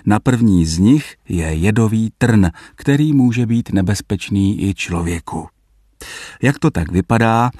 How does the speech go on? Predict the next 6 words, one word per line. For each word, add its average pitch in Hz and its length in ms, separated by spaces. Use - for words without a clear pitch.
nejlepší 104 580
bude, 98 440
když 90 380
většinu 95 480
chimér 95 680
prostě 117 440